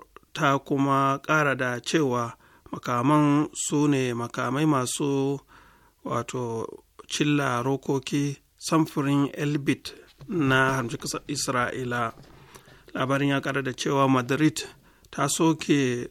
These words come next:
wani kontragin wanda ya kai Euro miliyan ɗari biyu da tamanin da bakwai da hamji ƙasar Isra'ila na sanya garkuwa, wato, tankunan yaƙi wa'anda za a ƙera su a ƙasar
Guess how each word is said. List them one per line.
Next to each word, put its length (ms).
wani 340
kontragin 680
wanda 680
ya 120
kai 300
Euro 300
miliyan 600
ɗari 260
biyu 160
da 100
tamanin 420
da 180
bakwai 380
da 100
hamji 200
ƙasar 280
Isra'ila 800
na 380
sanya 720
garkuwa, 640
wato, 800
tankunan 640
yaƙi 400
wa'anda 720
za 280
a 220
ƙera 420
su 220
a 320
ƙasar 520